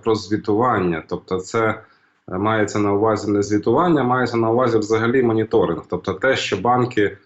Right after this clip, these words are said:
роблять без будь-яких, е, ваших звітів. Тобто,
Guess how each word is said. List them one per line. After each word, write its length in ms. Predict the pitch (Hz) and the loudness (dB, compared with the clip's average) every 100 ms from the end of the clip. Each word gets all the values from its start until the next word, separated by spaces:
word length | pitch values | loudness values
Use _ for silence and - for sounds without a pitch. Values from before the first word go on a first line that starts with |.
| _ - | _ -2
роблять 460 | 123 123 107 101 | 0 2 2 0
без 340 | 92 107 101 113 | 0 -2 -2 0
будь-яких, 680 | 120 107 98 104 101 - | 2 2 0 2 0 0
е, 40 | 92 | 0
ваших 600 | 90 90 95 90 95 90 | 2 2 0 0 -2 -4
звітів. 520 | 90 101 90 78 76 _ - | 0 0 0 -2 -6 _ -4
Тобто, 460 | 90 - 92 78 | -4 -2 0 0